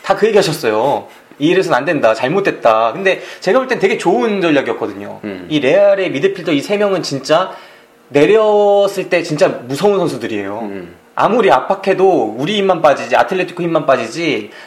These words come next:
Speaker 1: 레알 선수들을 흔들 수 있는 선수들이 아니거든요.
Speaker 2: 음.
Speaker 1: 진짜 이 크로스랑 모드리치, 이게 에프씨 서울 경기를 보면 되게 잘 나타나요. 비슷한 스타일의 축구를 할 때가 있거든요, 에프씨 서울이.
Speaker 2: 그렇죠, 예.
Speaker 1: 미들 세 명 중에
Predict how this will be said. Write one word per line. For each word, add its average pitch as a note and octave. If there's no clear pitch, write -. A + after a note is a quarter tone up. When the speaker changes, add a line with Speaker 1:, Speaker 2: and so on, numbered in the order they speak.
Speaker 1:
레알 E3+
선수들을 F3
흔들 C4+
수 C4
있는 C#3+
선수들이 E3
아니거든요. G#2
Speaker 2:
음. E2
Speaker 1:
진짜 C#3+
이 C3
크로스랑 B3
모드리치, C3
이게 C#3
에프씨 -
서울 B3
경기를 F3+
보면 C#3
되게 C#3+
잘 B2+
나타나요. -
비슷한 D#3
스타일의 D3+
축구를 -
할 E3+
때가 F3
있거든요, G#2+
에프씨 -
서울이. G2+
Speaker 2:
그렇죠, B2+
예. G#2+
Speaker 1:
미들 D3+
세 F#3
명 F#3+
중에 F3